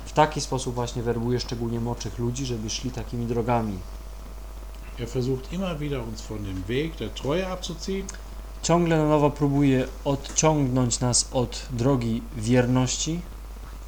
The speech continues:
Speaker 2: Deshalb ist ganz wichtig, dass wir uns immer wieder gegenseitig stärken durch das
Speaker 1: Dlatego
Speaker 2: Wort Gottes.
Speaker 1: ważne jest, żebyśmy ciągle na nowo się wzmacniali przez Słowo Boże.
Speaker 2: Dann noch ein kurzer Punkt.
Speaker 1: Jeszcze krótka myśl.
Speaker 2: Das ist kein Sakrament,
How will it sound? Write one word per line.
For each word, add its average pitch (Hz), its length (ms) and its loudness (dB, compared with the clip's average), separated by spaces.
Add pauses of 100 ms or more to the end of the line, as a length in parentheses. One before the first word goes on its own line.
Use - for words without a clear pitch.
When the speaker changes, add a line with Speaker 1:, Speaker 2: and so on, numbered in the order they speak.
Speaker 2:
Deshalb 135 280 2
ist 127 200 0
ganz 127 240 -2
wichtig, 120 240 -4
dass 110 160 -4
wir 110 100 -4
uns 101 120 -6
immer 120 220 -2
wieder 110 180 0
gegenseitig 104 560 -6
stärken 165 480 2
durch 127 140 -2
das 123 80 -8
Speaker 1:
Dlatego 131 520 2
Speaker 2:
Wort 147 120 0
Gottes. - 320 -8 (240)
Speaker 1:
ważne 127 560 4 (200)
jest, 135 380 2
żebyśmy 123 460 -4
ciągle 156 300 0
na 139 120 0
nowo 123 280 0
się 120 200 -4
wzmacniali 117 560 -4
przez 113 300 -4
Słowo 110 360 -2
Boże. 98 340 -2 (320)
Speaker 2:
Dann 160 120 0
noch 180 140 0
ein 151 200 -2
kurzer 151 320 0
Punkt. 233 360 0 (340)
Speaker 1:
Jeszcze 147 440 4 (120)
krótka 147 380 0
myśl. 190 320 4 (1500)
Speaker 2:
Das 110 220 -4
ist - 220 -4
kein 117 240 -6
Sakrament, 110 880 -6